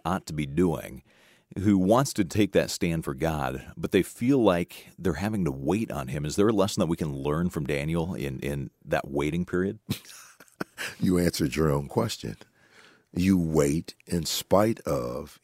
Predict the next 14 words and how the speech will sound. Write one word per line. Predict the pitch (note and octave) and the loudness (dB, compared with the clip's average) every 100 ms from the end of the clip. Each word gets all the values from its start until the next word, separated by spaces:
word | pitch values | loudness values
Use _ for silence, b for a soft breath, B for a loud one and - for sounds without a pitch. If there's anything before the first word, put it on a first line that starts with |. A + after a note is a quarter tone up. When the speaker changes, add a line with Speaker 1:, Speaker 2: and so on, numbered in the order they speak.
| - | -10
Speaker 2:
your | D#2+ C2+ | -4 -4
situation. | - - C#2+ - G2 A#2 A2 - - _ B B B B - - | -4 -6 -4 -2 -2 -2 -6 -10 -14 _ B B B B -16 -8
What | - F#2+ | 2 4
did | E2+ | 6
he | F#2 | 2
do? | D#2+ F2+ - - | 2 0 0 0
He | G2+ | 2
stood | G2+ - - B2 A#2+ - | 2 0 6 8 8 4
on | G2 F#2 | 2 4
the | E2+ | 2
revelation | D#2+ D#2 G#2+ C3 A2+ E2 C#2 - C#2+ C#2 | 2 6 6 6 4 4 0 -4 -6 -6
that | C#2 C2 | -8 -6
he | A#1+ | -8
had. | B1 A1+ A1+ - - | -4 -6 -6 -10 -14